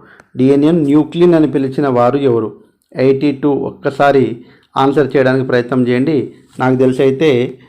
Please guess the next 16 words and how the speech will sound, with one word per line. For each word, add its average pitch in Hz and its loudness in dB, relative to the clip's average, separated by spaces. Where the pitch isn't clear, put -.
ఆ, 127 -2
ఫెడ్రిక్ 139 0
మేషర్. 135 0
ఓకే, 156 -4
ఫోర్త్ 143 -2
వన్ 139 0
ఆన్సర్ 127 -2
కావచ్చు 117 -2
అనుకుంటున్నా. 131 -6
డిఎన్ఏలో 180 6
మాత్రమే 175 2
ఉండేటువంటిది 160 2
ఎయిటీ 139 0
త్రీ. 135 -2
ఏదండి? 147 2
థయోమిన్ 147 2